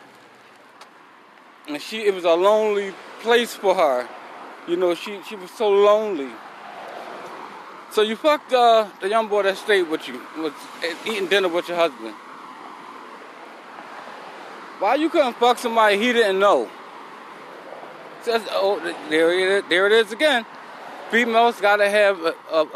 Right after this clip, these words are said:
a physical or emotional attachment, especially physical, 'cause they will not sleep with you. If they don't have nothing they see in you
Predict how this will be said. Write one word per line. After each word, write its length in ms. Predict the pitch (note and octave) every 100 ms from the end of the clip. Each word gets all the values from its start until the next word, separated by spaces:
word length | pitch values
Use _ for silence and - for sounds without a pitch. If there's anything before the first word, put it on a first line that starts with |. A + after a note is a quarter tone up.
| E3
a 40 | C#3+ -
physical 400 | B3 G#3+ - A3+
or 140 | G#3
emotional 520 | F3+ G3 A3 - G#3
attachment, 580 | G#3 C#4+ C#4+ - - - - _ _ _ - -
especially 420 | - C4 D4+ C4
physical, 500 | C#4 C4 A#3 F#3+ E3 - - -
'cause 100 | -
they 100 | F#3+
will 120 | G3+
not 180 | G#3+ A#3+
sleep 220 | - C4+
with 140 | G#3 G3+
you. 80 | F#3
If 60 |
they 60 | A3+
don't 180 | D4 D4+
have 180 | C4
nothing 340 | G3+ B3+ C#4 B3
they 100 | C4
see 380 | - C4 C4+ B3 - - - -
in 160 | A3 A#3
you 280 | B3+ B3